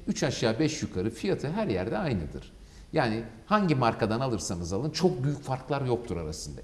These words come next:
E, kalite deseniz, e, hepsi belirli rafinerilerden geldiği için ayırt edici bir kalite farkı da yok. Sonuçta benim tercih ettiğim yerdeki tercih sebebim pompacı arkadaşlarla olan muhabbetim.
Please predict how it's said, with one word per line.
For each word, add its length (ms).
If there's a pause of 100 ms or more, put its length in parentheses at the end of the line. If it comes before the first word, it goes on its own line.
E, 160
kalite 400
deseniz, 480 (240)
e, 120
hepsi 360
belirli 360
rafinerilerden 760
geldiği 360
için 240 (320)
ayırt 320
edici 340
bir 180
kalite 320
farkı 380
da 80
yok. 180 (480)
Sonuçta 680 (280)
benim 400 (260)
tercih 400
ettiğim 480 (240)
yerdeki 760 (260)
tercih 460
sebebim 520 (380)
pompacı 440
arkadaşlarla 540
olan 180
muhabbetim. 520